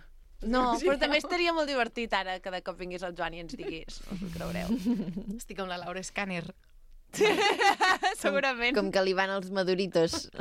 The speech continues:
Speaker 2: Ai. Bueno, aquest, de moment, té vint-i-nou anys.
Speaker 3: Molt bé.
Speaker 2: Un any més que ella. És del trenta de maig. Tu també ets del maig,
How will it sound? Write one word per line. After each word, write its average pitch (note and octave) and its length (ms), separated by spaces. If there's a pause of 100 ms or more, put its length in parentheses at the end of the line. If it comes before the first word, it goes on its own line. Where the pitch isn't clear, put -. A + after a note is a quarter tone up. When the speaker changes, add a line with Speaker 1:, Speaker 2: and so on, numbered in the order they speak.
(580)
Speaker 2:
Ai. A3+ 80 (1700)
Bueno, B3+ 340
aquest, C4+ 240
de F#4 100
moment, C#4+ 460 (880)
té C4+ 80
vint-i-nou A#3 420
anys. G#3+ 380 (100)
Speaker 3:
Molt D3+ 240
bé. F2 120 (180)
Speaker 2:
Un A3+ 160
any A3 160 (140)
més G#3 300
que E3+ 180
ella. F#3+ 180 (720)
És G#3+ 100
del G#4 140
trenta B3 260
de C4 140
maig. F3+ 240
Tu - 180
també D#4 220
ets G#3+ 80
del F#3 100
maig, E3+ 220